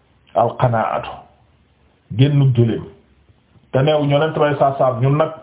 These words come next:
bon, ñun duñu dem, ah, fekk amuñu lu doy, comme ni rek ñu mel léegi ñun.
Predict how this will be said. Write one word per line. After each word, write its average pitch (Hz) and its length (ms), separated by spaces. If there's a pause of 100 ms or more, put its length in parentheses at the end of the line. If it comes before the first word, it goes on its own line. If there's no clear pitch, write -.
(420)
bon, 151 500
ñun 160 240
duñu 165 180
dem, 220 160
ah, 214 240
fekk 196 340
amuñu 202 340
lu 180 160
doy, - 180 (540)
comme 143 220
ni 139 80
rek 202 180
ñu 135 260
mel 170 200
léegi 107 280
ñun. 76 100